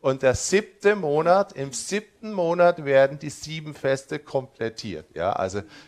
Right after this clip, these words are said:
hier haben wir wieder diese ganze Symbolik, äh, des Alten Testaments drin.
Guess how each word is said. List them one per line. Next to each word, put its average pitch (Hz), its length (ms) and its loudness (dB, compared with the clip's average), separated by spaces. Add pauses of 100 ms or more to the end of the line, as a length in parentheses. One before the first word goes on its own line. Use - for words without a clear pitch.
hier 110 180 -4
haben 123 180 2
wir 117 120 -4
wieder 117 200 -2
diese 117 300 -4
ganze 120 460 0
Symbolik, 139 1160 2 (500)
äh, 107 460 0 (460)
des 110 140 -10
Alten 123 400 0
Testaments 113 840 -6
drin. 185 340 -4